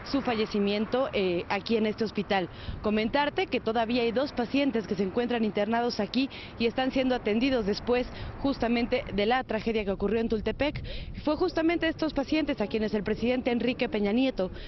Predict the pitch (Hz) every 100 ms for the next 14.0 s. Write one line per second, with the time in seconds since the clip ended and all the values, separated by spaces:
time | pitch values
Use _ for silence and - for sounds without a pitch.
0 | - 277 285 269 277 294 233 254 277 294
1 | 233 233 - 240 - 233 226 214 180 -
2 | - 240 262 254 233 269 294 330 247 208
3 | 233 226 220 220 220 202 190 233 233 240
4 | 190 190 233 240 269 - - - 202 262
5 | 294 269 262 269 233 214 208 208 214 233
6 | 262 254 190 226 220 208 233 262 262 202
7 | 185 214 214 269 269 240 226 - - -
8 | - 202 196 220 220 240 247 285 226 233
9 | 262 294 262 233 233 240 214 190 208 233
10 | 233 233 233 233 233 240 240 233 226 233
11 | 240 262 269 - - 247 247 254 254 262
12 | 247 - 269 269 262 226 233 208 202 202
13 | 247 254 233 220 233 247 190 202 196